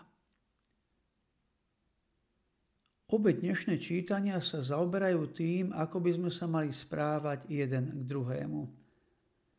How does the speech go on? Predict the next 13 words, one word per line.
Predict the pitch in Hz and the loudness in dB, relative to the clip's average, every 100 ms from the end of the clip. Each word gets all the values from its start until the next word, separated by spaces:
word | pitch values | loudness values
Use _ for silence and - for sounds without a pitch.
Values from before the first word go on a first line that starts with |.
| _ _ | _ _
Prvé | - 131 135 131 | -4 -2 0 -2
čítanie | 151 156 156 160 | -4 -4 0 0
nám | 165 156 147 | 0 0 2
hovorí | 160 170 170 | 2 4 2
o | 156 151 | 0 -2
tom, | - 165 170 | 0 0 0
čo | 165 | -2
by | 170 165 | 0 0
sme | 165 160 | 2 2
nemali | 165 185 156 135 | 2 2 2 2
robiť, | 135 131 147 131 - _ _ _ _ _ _ _ _ | 0 0 -2 -4 -12 _ _ _ _ _ _ _ _
zatiaľ | 135 139 135 160 151 131 | -6 -4 -2 -2 0 -2
čo | - 147 147 | -2 -2 -2